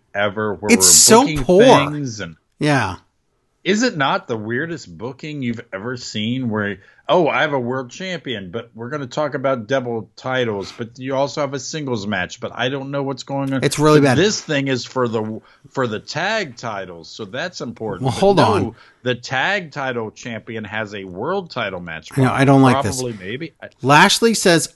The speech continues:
Speaker 2: "I'm greedy, so now we're gonna get it. We're gonna go ask if we could be in tag team turmoil tonight." New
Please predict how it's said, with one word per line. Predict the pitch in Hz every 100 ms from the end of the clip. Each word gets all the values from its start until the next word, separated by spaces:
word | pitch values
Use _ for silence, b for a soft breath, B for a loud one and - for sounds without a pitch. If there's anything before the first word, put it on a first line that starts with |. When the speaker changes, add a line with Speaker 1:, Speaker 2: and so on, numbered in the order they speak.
| -
Speaker 2:
"I'm | 160 220 175
greedy, | 135 160 180 123 117
so | 117 - 123 131
now | 135 143 160 180
we're | 160
gonna | 143 147
get | 143 139
it. | 135 _ -
We're | 127 147
gonna | 175 160 143 - _ -
go | 147 139
ask | 139 143 - - _ 165 -
if | 147
we | 139
could | 131
be | 135
in | 127
tag | - 131 127
team | 131 123
turmoil | - 127 120 104
tonight." | - 104 95 87 _ b b b b b
New | 120